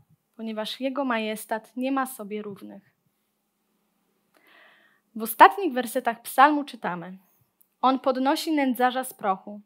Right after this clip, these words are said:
biedaka wyciąga ze śmieci, by go posadzić wśród książąt, wśród książąt swego ludu. On sprawia, że niepłodna ma rodzinę, zostaje matką, która cieszy się dziećmi.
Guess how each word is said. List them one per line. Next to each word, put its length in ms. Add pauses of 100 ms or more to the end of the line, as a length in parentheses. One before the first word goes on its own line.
(800)
biedaka 520
wyciąga 420
ze 140
śmieci, 640
by 80
go 120
posadzić 540
wśród 280
książąt, 680 (260)
wśród 320
książąt 640
swego 340
ludu. 400 (800)
On 140
sprawia, 500
że 140
niepłodna 520
ma 140
rodzinę, 560
zostaje 440
matką, 480
która 280
cieszy 320
się 160
dziećmi. 520